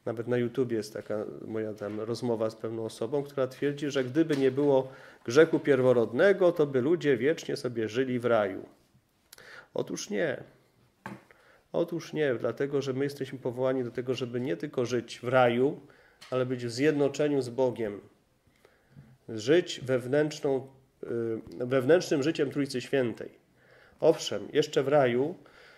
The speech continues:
byli bardzo blisko Boga, ale nie byli zjednoczeni tak, żeby już nie nale-, nie leżało w ich naturze żaden grzech, żeby byli wolni od grzechu całkowicie. Że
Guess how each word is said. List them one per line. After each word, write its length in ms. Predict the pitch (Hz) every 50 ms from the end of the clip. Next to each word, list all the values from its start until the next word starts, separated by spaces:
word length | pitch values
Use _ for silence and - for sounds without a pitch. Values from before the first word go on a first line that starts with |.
| _ _ _ _ -
byli 420 | 113 110 113 143 170 175 175 160
bardzo 540 | 143 - 135 127 143 147 - 127 135 147 135
blisko 440 | 131 139 120 113 - - - 127 117
Boga, 320 | 117 131 131 131 151 151
ale 160 | 143 143 143
nie 140 | 143 143 131
byli 260 | 131 156 165 156 147
zjednoczeni 680 | 123 143 143 135 135 131 123 - 143 135 131 131 123
tak, 500 | 127 135 131 139 156 156 - - - - _ -
żeby 460 | 127 120 131 131 123 127 127 127 123 127 - - - - _ _ _ _ -
już 300 | 135 135 131 - - -
nie 360 | 127 127 143 160 170 185 185
nale-, 340 | 180 170 151 139 139 139 135 - -
nie 140 | 151 160 170
leżało 420 | 180 160 135 147 170 175 170 160
w 80 | 143 151
ich 160 | 147 143 -
naturze 380 | 135 123 127 160 151 147 139
żaden 360 | 123 143 151 147 147 143 143 135
grzech, 420 | 135 135 117 101 - - - - _ -
żeby 180 | 135 127 127
byli 200 | 127 139 139 135
wolni 340 | 123 139 170 175 165 160 160
od 120 | 151 135
grzechu 380 | 127 120 123 120 110 104 - 110
całkowicie. 680 | - - 143 139 143 143 131 127 120 104 - - - - - _ _ _ _ _ _ _ _ _ _ _ _ _ _ _ _ _ _
Że 340 | 110 107 123 127 127 127